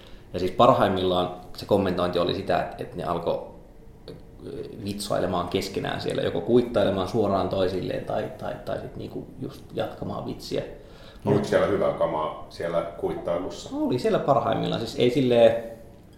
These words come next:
Speaker 1: siis sieltä tuli niinku hyviä jatkovitsejä, ei silleen välttämättä, että olemme kirjoittaneet koko jutun uusiksi tai tällä tavalla tehtynä tämä olisi parempi, mutta vähän sama kuin mitä mä sanoin siitä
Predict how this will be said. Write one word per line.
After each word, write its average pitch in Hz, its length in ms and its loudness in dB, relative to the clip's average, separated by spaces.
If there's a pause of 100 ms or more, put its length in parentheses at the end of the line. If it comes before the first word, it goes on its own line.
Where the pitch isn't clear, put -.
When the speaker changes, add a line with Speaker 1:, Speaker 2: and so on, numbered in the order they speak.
(800)
Speaker 1:
siis - 200 -4
sieltä 120 160 4
tuli 135 220 10
niinku 113 260 4
hyviä 120 280 4
jatkovitsejä, 101 720 2
ei 95 180 2
silleen 90 280 0
välttämättä, 92 520 -4
että - 140 -8
olemme 95 240 0
kirjoittaneet 92 500 -4
koko 98 240 0
jutun 92 300 0
uusiksi 95 400 -4
tai - 160 -2
tällä 95 220 0
tavalla 92 240 -4
tehtynä - 320 -6
tämä 92 200 -2
olisi 90 180 -2
parempi, 92 400 0
mutta 92 320 -2
vähän 104 200 0
sama 107 180 2
kuin 101 120 0
mitä 98 180 -2
mä 98 100 -2
sanoin 92 240 -2
siitä 92 220 -2